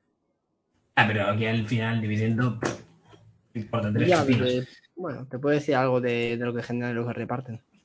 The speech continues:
Speaker 1: A ver, es que creo, o al menos,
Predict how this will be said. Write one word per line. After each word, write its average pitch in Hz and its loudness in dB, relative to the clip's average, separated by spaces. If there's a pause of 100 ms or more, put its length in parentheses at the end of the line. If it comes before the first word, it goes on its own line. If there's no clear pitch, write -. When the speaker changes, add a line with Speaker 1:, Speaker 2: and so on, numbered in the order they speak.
(1300)
Speaker 1:
A 131 4
ver, 139 4
es - 0
que 127 -2
creo, 156 2 (260)
o 131 0
al 123 6
menos, 180 2